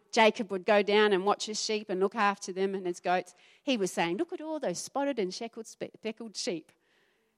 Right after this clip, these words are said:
He was seeing his herds increase, and that's exactly what God did. There's power in focus, and God wants us to grab hold of it, that there's power in focusing on what he has said.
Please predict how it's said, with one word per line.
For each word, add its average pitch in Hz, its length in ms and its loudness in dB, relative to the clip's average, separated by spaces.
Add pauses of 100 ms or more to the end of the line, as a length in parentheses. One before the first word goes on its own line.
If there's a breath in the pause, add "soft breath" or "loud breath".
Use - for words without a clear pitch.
(120)
He 262 200 -6
was 254 180 -6
seeing 254 520 2
his 214 280 -2
herds 233 360 0
increase, 214 460 -10
and 175 160 -8
that's 190 180 -10
exactly 170 560 -6
what 165 240 -12
God 165 240 -10
did. 143 240 -18 (560)
There's 175 180 -8
power 233 480 4
in 175 220 2
focus, - 720 -4
and 175 100 0
God 208 220 8
wants 202 220 4
us 185 140 -6
to - 120 -14
grab 185 280 0
hold 214 220 0
of 165 100 -6
it, 156 160 -10 (280 soft breath)
that - 140 0
there's 175 160 -4
power 226 560 2 (100)
in 180 200 4
focusing 214 800 -2
on 170 160 -6
what 170 200 -2
he 185 220 4
has 180 120 -2
said. - 320 -6